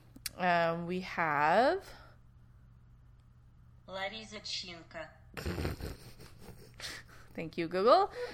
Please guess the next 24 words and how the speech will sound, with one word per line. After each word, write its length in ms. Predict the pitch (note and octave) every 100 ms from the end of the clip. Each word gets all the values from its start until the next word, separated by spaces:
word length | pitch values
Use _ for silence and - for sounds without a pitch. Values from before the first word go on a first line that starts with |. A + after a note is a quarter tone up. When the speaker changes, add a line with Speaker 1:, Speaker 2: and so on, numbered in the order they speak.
| - -
Speaker 1:
And 320 | G3 F#3+ F#3+
she's 260 | F#3+ A3 G3+
seventeen, 680 | B3 B3 A#3 A3+ G3+ F#3+ F#3+
and 380 | - F3+ F3 F3
she 80 | F#3
becomes 320 | G3+ F3+ F3+
his 100 | F3
next 260 | E3 D#3 F3+
victim. 560 | F3+ G3 A3+ A3+ A3
He 100 | G#3+
strangles 480 | F#3+ A3 A3+ A3+ A3
her, 220 | A3+ G#3+
stabs 380 | G#3+ F#3+ F3 F3+
her 100 | F#3+
with 120 | F#3
a 40 | F3+
stick 500 | - - E3+ F3+ - - -
'cause 140 | - F#3
he 140 | F3+
for-, 240 | F3 D#3+ -
didn't 320 | F3+ F3+ E3+
bring 160 | F3
a 60 | E3+
knife. 340 | D#3 D#3+ -